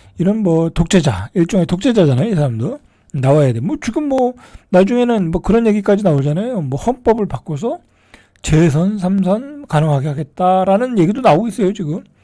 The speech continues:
<laughs> 미국도 희-, 이제 우리가 생각하는 미국을 생각하면 안 돼요, 이제는. 자, 우리도 이제 미국에다 빨대 꽂아놓고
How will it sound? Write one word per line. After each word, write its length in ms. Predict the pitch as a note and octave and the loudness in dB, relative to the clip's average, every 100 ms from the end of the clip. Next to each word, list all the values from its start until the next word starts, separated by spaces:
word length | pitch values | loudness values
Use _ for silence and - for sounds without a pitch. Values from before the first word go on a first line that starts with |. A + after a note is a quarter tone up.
| - | -10
<laughs> 920 | G3 - - _ - - - - _ - | -8 -8 -16 _ -20 -20 -20 -20 _ -8
미국도 400 | B2 A#2+ B2+ A3 | -6 -6 -10 -12
희-, 280 | - - A3 | -12 -12 -8
이제 120 | D3 | -4
우리가 280 | D3 D#3+ G#3 | -2 2 2
생각하는 440 | F#3 G3 F#3 F#3+ D#3 | 2 0 0 -2 0
미국을 340 | C3+ C#3 D3+ | -2 -4 -4
생각하면 420 | E3 D#3 D#3+ E3+ | -4 -6 -8 -8
안 160 | A#2+ A2 | -8 -6
돼요, 160 | A2+ | -6
이제는. 640 | A2 A#2 B2+ C#3 E3+ B3+ - _ _ - - _ | -6 -6 -4 -4 -6 -8 -14 _ _ -20 -20 _
자, 100 | D#3 | -6
우리도 320 | C3 D3+ B3 | -2 -2 -2
이제 320 | F#3+ G3+ A#3 _ _ _ - | -2 -2 -4 _ _ _ -10
미국에다 420 | D#3+ F#3+ F#3 F#3 F#3 | -4 -2 -2 -6 -10
빨대 300 | B3+ A3+ G3+ - _ _ | -12 -10 -12 -14 _ _
꽂아놓고 680 | A3+ G#3 F#3 F3+ G3 G3 | -4 -2 -2 -4 -6 -6